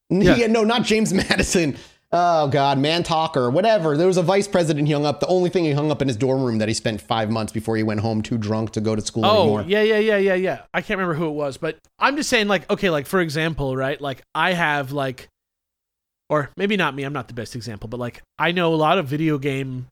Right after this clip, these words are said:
Speaker 2: players who have, like, shelves where they have, like, colored lights and, like, a box art that sits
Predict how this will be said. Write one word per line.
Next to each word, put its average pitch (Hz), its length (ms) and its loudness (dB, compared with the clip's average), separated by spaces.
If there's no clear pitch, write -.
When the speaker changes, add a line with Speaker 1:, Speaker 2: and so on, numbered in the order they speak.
Speaker 2:
players 117 560 -10
who 120 260 -6
have, 120 240 -8
like, 113 180 -10
shelves 123 540 -6
where 117 260 -8
they 113 120 -10
have, 113 180 -10
like, 117 160 -16
colored 135 480 -6
lights 117 540 -8
and, 117 500 -8
like, 110 420 -8
a 160 100 0
box 139 440 -2
art 135 340 -2
that 139 240 -10
sits - 500 -8